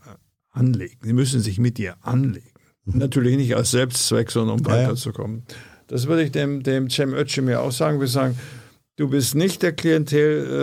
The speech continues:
Speaker 1: ähm, der, der, der Klientelminister für die Ökolandwirtschaft, ja." Die Landwirtschaft können wir nur ökologisieren, würde ich als erstes sagen, wenn wir die konventionelle Landwirtschaft ökologischer machen.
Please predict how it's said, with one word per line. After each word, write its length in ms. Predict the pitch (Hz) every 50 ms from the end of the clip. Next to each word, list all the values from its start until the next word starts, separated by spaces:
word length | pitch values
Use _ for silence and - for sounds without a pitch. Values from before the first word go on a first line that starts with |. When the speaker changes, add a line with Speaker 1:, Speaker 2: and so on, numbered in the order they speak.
| 131 127 131 127
Speaker 1:
ähm, 180 | 123 131 131 127
der, 220 | 135 127 123 123
der, 240 | 123 127 123 123 123
der 220 | 117 120 123 123
Klientelminister 1300 | 127 - 139 127 123 123 120 127 131 127 139 131 127 127 131 127 131 123 120 123 131 131 - - 127 120
für 200 | - - 127 120
die 160 | 120 120 120
Ökolandwirtschaft, 960 | 117 123 127 127 117 113 110 107 110 113 147 139 - - 156 151 - - -
ja." 180 | - 160 151 151 - - - - - - - - - - _ -
Die 80 | 135
Landwirtschaft 640 | 131 139 165 190 180 208 185 - 190 175 156 156 -
können 180 | - 165 156 143
wir 100 | 147 147
nur 280 | 156 185 214 240 208
ökologisieren, 760 | 170 143 131 - 131 120 117 117 120 113 107 127 131 135 139 135
würde 140 | 131 123
ich 60 | 117 117
als 100 | 120 123
erstes 340 | 131 135 127 - 123 - -
sagen, 280 | - 107 107 113 120 120
wenn 160 | 135 135 135
wir 100 | 123 117
die 160 | 110 110 107 110
konventionelle 960 | - - 160 180 202 208 190 165 131 117 113 - - 113 110 110 107 107 104
Landwirtschaft 720 | 117 113 - 104 107 - 110 104 - - 120 113 101 - 123
ökologischer 680 | 120 120 - 113 113 127 151 170 170 143 113 117 104
machen. 440 | 98 98 107 107 107 170 226 226 -